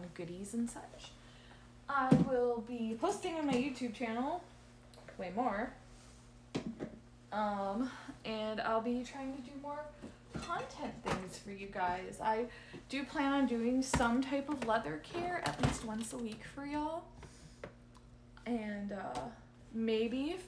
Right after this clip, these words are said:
if you guys are lucky and I'm, I'm up for maybe some video game stuff. I know that's what Twitch is mostly for. But honestly, that's,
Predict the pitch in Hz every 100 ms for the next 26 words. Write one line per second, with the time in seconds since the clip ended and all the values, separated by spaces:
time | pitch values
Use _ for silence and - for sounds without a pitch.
0 | - 233 226 220 220 202 208 208 175 160
1 | - 262 311 233 202 - - - - -
2 | - - - - 190 180 175 175 - -
3 | 190 185 - - 220 240 269 208 180 190
4 | 202 208 196 180 190 196 214 226 - 262
5 | 302 190 175 - - - - - 160 -
6 | 160 156 151 147 190 214 247 262 349 -
7 | - - - - - - - - - -
8 | - - 247 226 208 - - - - -
9 | - - 240 233 254 - 359 403 240 233
10 | - - -